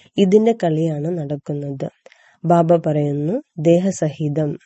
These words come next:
ദേഹത്തിന്റെ സർവ്വ സംബന്ധങ്ങളെയും മറക്കൂ. ഗൃഹസ്ഥ വ്യവഹാരത്തിലിരുന്നും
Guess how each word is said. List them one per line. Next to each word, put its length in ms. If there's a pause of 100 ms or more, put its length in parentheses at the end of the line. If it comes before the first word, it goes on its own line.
ദേഹത്തിന്റെ 640
സർവ്വ 400
സംബന്ധങ്ങളെയും 1080
മറക്കൂ. 580 (580)
ഗൃഹസ്ഥ 420
വ്യവഹാരത്തിലിരുന്നും 1300